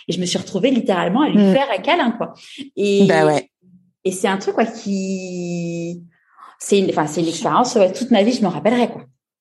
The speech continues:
Speaker 2: Ouais, bah, c'est ça. Et en fait, c'est sou-, c'est souvent ça. Les femmes, elles, euh, il y a comme des espèces de révélations. Alors, il y en a, euh, qui se mettent, euh,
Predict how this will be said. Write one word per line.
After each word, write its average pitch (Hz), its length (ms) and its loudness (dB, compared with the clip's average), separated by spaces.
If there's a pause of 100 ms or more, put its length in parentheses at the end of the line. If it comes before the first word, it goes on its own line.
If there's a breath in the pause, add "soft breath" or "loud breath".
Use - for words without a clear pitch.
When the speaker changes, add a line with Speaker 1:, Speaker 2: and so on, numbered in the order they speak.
(300)
Speaker 2:
Ouais, 311 240 6
bah, 196 140 4
c'est 180 160 2
ça. 233 340 0
Et 185 100 0
en 170 80 0
fait, 285 220 -2
c'est 226 120 -2
sou-, - 260 -4
c'est 185 180 -2
souvent 196 320 -2
ça. 247 240 0
Les 196 80 2
femmes, 240 260 2
elles, 175 160 0
euh, 147 240 0 (420 loud breath)
il 185 60 -2
y 208 60 6
a 202 80 4
comme 226 240 4
des 214 180 4
espèces 220 320 2
de 190 80 2
révélations. 185 540 0
Alors, 165 160 2
il 165 60 -2
y 165 40 -4
en 165 140 -4
a, 196 220 0
euh, 160 40 -4
qui - 160 -10
se - 160 -6
mettent, 170 240 -4
euh, 151 500 -2